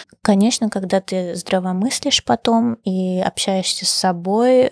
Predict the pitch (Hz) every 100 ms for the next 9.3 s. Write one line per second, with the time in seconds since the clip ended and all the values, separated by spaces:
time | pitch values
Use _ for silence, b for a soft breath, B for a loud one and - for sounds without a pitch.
0 | - 180 175 175 175 190 226 233 - 196
1 | 190 190 190 196 - 175 175 196 220 -
2 | 185 - - - 185 175 165 160 170 180
3 | - - 180 202 254 B B _ 247 277
4 | 233 220 - 202 190 - 254 302 269 254
5 | - 220 208 190 180 185 180 190 185 B
6 | B B - - 196 - 202 - 185 180
7 | 180 - - 247 262 214 190 185 - -
8 | 175 170 165 - 180 175 175 - - 175
9 | 165 190 190